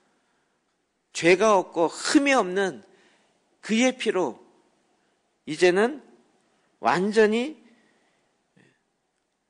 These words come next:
영원한 속죄를 이루셨어요. 영원한 속죄를 완성하셨어요. 그렇기 때문에 나는 제사가 필요 없다. 우리는 자꾸 이렇게 나가요.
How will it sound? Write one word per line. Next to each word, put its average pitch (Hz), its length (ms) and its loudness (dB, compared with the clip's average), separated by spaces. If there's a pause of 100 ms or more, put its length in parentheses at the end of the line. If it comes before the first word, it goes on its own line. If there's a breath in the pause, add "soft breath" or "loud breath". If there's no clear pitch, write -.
(400)
영원한 240 800 4
속죄를 202 840 -2
이루셨어요. 151 680 -8 (1700 soft breath)
영원한 233 640 4
속죄를 233 580 -2
완성하셨어요. 165 1120 -6 (800)
그렇기 220 360 -6
때문에 208 300 0
나는 190 560 -4
제사가 196 380 -4
필요 208 220 -6
없다. 160 200 -4
우리는 170 160 -6
자꾸 - 260 -6
이렇게 180 260 -2
나가요. 104 380 -4